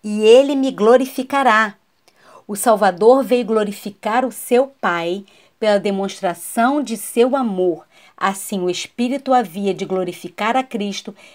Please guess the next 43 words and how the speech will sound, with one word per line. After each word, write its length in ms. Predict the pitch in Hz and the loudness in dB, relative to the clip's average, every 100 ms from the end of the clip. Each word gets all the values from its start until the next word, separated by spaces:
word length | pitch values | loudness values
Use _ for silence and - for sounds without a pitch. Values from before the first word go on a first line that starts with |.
| _ | _
revelando 760 | 214 226 214 202 202 269 269 | 2 4 2 0 0 0 2
ao 100 | 240 | 0
mundo 320 | 196 202 226 202 | 0 -2 -2 -4
a 60 | |
sua 240 | 190 190 170 | -6 -8 -6
graça. 460 | 160 - - 208 | -8 -10 -12 -14
Então, 260 | 196 220 214 | -6 -6 -2
qual 140 | 214 | 0
é 20 | |
a 60 | 208 | 0
função 340 | 202 202 202 | -4 -6 -4
do 40 | 196 | -6
Espírito 340 | - 175 190 | -8 -12 -10
Santo? 440 | - 226 277 285 - _ _ _ | -4 -2 -2 -4 -16 _ _ _
Além 320 | 196 185 190 190 | -2 0 0 -2
de 100 | 185 | -6
nos 200 | 175 - | -8 -4
converter 840 | 233 240 240 - - 202 233 - _ _ | -4 0 -2 -4 -4 -4 -4 -10 _ _
e 80 | 185 | -18
de, 380 | 160 185 202 - | -14 -6 -6 -6
de 220 | 170 196 | -12 -8
nos 420 | 190 190 185 - _ _ _ | -6 -8 -10 -14 _ _ _
convencer 480 | 214 208 202 202 196 | -6 -4 -4 -4 -6
da 140 | 175 | -6
pe-, 180 | 170 175 | -6 -8
do 140 | 190 | -10
pecado, 460 | 190 170 - 202 214 | -10 -10 -4 -2 -2
da 140 | 185 | -6
justiça 460 | 175 170 - 226 208 | -10 -14 -12 -10 -8
e 20 | |
do 120 | 180 | -8
juízo, 520 | 170 180 208 277 277 285 _ _ _ _ _ - | -6 -6 -4 -4 -6 -16 _ _ _ _ _ -4
ele 160 | 208 | -4
veio 260 | 202 202 214 | 2 2 2
glorificar 1000 | 175 247 269 254 - 254 - - 233 240 | 2 2 2 0 -6 -12 -10 -4 0 0
a 80 | 208 | -2
pessoa 460 | 202 185 - 180 170 | -6 -10 -8 -8 -8
de 100 | 165 | -10
Jesus, 440 | 170 160 165 165 | -12 -10 -10 -8
veio 260 | 180 214 220 | -6 -6 -4
mostrar, 720 | 240 247 - 208 202 196 175 | -2 -2 -6 -4 -2 -2 -4
veio 180 | 208 220 | -8 -8
revelar 840 | 202 240 262 254 226 247 262 240 | -4 -2 0 -2 -2 -4 -4 -10